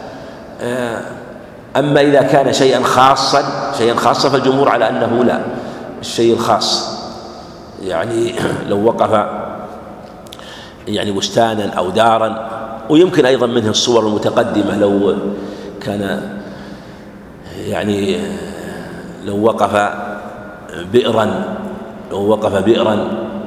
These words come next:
فلا بأس أن ينتفع بها بشربها، أو وقف، آه، دارا مثلًا احتاج إلى ذلك لا بأس أن ينتفع بها، أو منها، بل منه أنه لا بأس أن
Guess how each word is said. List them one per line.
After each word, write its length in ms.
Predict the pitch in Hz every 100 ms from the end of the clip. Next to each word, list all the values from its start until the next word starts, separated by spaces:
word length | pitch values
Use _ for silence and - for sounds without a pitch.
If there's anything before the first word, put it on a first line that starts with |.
| - - - -
فلا 480 | 104 98 98 98 123
بأس 240 | 113 101
أن 100 | 104
ينتفع 360 | 104 - 104 92
بها 360 | 98 95 104 95
بشربها، 560 | 95 104 101 104 101 95 101 - - - - - 107
أو 340 | 107 107 107 104 107 104 107 104
وقف، 420 | 107 117 117 101 104 101 - 101 - - - - -
آه، 600 | - 101 98 98 98 98 92
دارا 320 | 127 113 110
مثلًا 440 | 104 110 107 104 98 104 - - - - - -
احتاج 360 | - 104 104 107 101 - -
إلى 120 | 107
ذلك 340 | 104 107 107
لا 100 | 110
بأس 240 | 104 - 113
أن 100 | 104
ينتفع 540 | 98 110 107 90 101 - - - 113
بها، 120 | 110
أو 120 | 139
منها، 300 | 147 170 147 - - 113
بل 180 | 143 143
منه 580 | 151 160 147 175 175 147 139 110 - - -
أنه 160 | 123
لا 180 | 123 156
بأس 340 | 151 151 - 143
أن 560 | 131 135 151 156 -